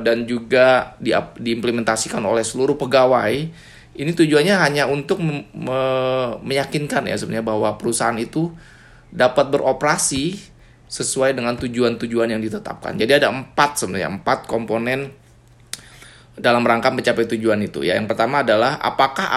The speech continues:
aktivitas operasi yang, eh, berjalan secara efektif dan efisien gitu ya. Itu ya, itu memastikan bahwa aktivitas operasi perusahaan itu berjalan efektif dan efisien.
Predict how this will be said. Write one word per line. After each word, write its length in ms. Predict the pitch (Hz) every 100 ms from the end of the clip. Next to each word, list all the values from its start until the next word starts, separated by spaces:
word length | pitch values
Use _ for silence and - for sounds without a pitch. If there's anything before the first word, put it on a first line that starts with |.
| 131
aktivitas 480 | - 139 - 135
operasi 720 | - 127 - 139 147 196 185 -
yang, 400 | 131 131 127 -
eh, 180 | - 120
berjalan 400 | 131 127 131 139
secara 320 | - 120 120
efektif 400 | 214 120 113 147 -
dan 160 | 117 104
efisien 640 | 107 104 - - - - - -
gitu 240 | - -
ya. 100 | - - - - - -
Itu 160 | - 170
ya, 160 | 123 117
itu 240 | 135 165
memastikan 800 | 156 147 - - 220 151 135 156
bahwa 480 | 131 123 120 - - -
aktivitas 640 | 165 - 151 175 180 156
operasi 320 | 139 135 135
perusahaan 320 | 131 131 127
itu 160 | 127 131
berjalan 400 | 104 98 110 110
efektif 260 | 107 - 90
dan 140 | 82
efisien. 260 | - -